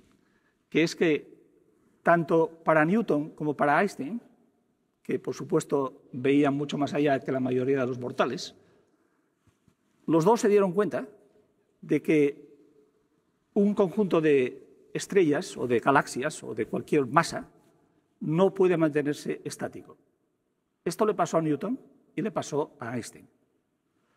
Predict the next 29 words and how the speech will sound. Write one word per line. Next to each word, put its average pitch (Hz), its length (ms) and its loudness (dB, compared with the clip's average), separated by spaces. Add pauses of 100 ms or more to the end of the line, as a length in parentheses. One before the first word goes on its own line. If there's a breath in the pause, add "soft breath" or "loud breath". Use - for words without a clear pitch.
(320)
La 156 160 0
solución 165 380 0
que 233 80 2
dio 208 140 2
Newton 226 420 -2 (1000)
es 175 140 4
que 202 260 4
el 175 100 0
universo 170 460 0
era 170 160 4
infinito. 127 460 -4 (1500)
Entonces, 214 260 -8
si - 80 -6
el 143 80 -2
universo 170 320 -2
es 202 80 -8
infinito, 190 560 -6 (160)
este 160 220 -10
problema 151 320 0
no 135 80 -4
ocurre. - 320 -12 (880)
Hay 202 80 -6
que - 100 -10
pensarlo 131 380 -6
un 135 80 -4
poco, 196 220 -8
pero 117 280 -8 (200)
es 120 140 -10
así. - 200 -16